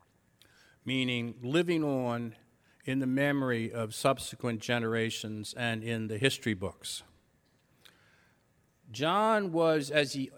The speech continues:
aged, not so sure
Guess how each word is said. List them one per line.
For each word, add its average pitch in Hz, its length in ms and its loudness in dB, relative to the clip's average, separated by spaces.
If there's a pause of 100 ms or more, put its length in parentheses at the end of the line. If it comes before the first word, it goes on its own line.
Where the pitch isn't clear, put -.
aged, 139 800 -2 (600)
not 196 380 2
so 160 500 0 (360)
sure 131 880 -2